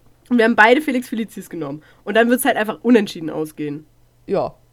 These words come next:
Speaker 1: Möglichkeit A. Möglichkeit B, es hebt sich gegenseitig auf.
Speaker 2: Ja.
Speaker 1: Also
Speaker 2: Und
Speaker 1: es würde halt die Mannschaft gewinnen, die einfach besser ist.
Speaker 2: <laughs>
Speaker 1: Und das wäre ja dann bei dem, wenn ich dich versuchen würde zu töten, genau das Gleiche. Also wenn
Speaker 2: Ja.
Speaker 1: ich zum Beispiel einfach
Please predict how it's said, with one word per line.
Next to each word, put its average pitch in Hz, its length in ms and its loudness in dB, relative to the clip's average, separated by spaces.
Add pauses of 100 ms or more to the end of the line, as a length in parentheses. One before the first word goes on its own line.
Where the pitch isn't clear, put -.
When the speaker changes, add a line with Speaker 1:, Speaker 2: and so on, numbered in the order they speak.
(200)
Speaker 1:
Möglichkeit 220 460 -2
A. 175 260 0 (180)
Möglichkeit 208 540 -4
B, 262 420 2 (840)
es - 120 -4
hebt 302 200 6
sich 240 120 -12
gegenseitig 208 480 -4
auf. 175 380 -4 (500)
Speaker 2:
Ja. 190 200 0 (680)
Speaker 1:
Also 196 240 -2
Speaker 2:
Und 180 120 -4
Speaker 1:
es 190 100 -8
würde 226 140 4
halt 202 160 -2
die 214 80 -6
Mannschaft 214 340 -6
gewinnen, 208 280 -6
die 190 140 -6
einfach 180 260 -10
besser 196 460 -10
ist. - 340 -8 (400)
Speaker 2:
<laughs> - 1160 -12
Speaker 1:
Und 190 120 -6
das 190 100 -4
wäre 214 160 4
ja 220 60 2
dann 220 160 0
bei 196 120 -2
dem, 190 320 -6 (460)
wenn 208 180 -6
ich 202 80 -8
dich 190 140 -18
versuchen 202 260 -8
würde 180 160 -8
zu 180 120 -20
töten, 208 380 -6
genau 180 240 -4
das 180 140 -10
Gleiche. 226 520 -4 (260)
Also 196 200 -6
wenn 190 120 -2
Speaker 2:
Ja. 208 60 -4
Speaker 1:
ich - 40 -12
zum 190 100 -10
Beispiel 190 160 -10
einfach 180 320 -8